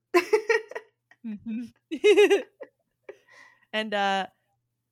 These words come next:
Speaker 2: with the same amount of surprise, I'm gonna go with chocolate. <laughs>
Speaker 1: Yeah. <laughs>
Speaker 2: Yeah. <laughs>
Speaker 1: If you tell me I can have a banana at, like,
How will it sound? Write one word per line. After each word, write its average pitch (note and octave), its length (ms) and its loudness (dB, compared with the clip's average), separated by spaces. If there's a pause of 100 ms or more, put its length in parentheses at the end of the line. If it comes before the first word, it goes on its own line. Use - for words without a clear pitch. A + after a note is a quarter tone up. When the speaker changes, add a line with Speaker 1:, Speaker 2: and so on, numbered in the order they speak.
(100)
Speaker 2:
with A#3+ 160 -4
the G#3+ 80 -4
same C#4 320 0
amount G#3 260 0
of F#3+ 60 -4
surprise, G#3 580 2
I'm G#3+ 160 0
gonna G3 200 -2
go F3+ 120 0
with E3+ 140 -2
chocolate. F#3 720 -4
<laughs> - 580 -20
Speaker 1:
Yeah. G#3 440 10
<laughs> - 1500 8
Speaker 2:
Yeah. F3 320 -4 (100)
<laughs> - 40 -10 (2750)
Speaker 1:
If A3+ 160 -6
you D#4 160 2
tell F4+ 200 6
me D#4 140 2
I A3+ 120 8
can C#4 140 4
have C4 200 8
a C#4 60 8
banana G3 480 0
at, A3+ 400 6
like, G3+ 400 2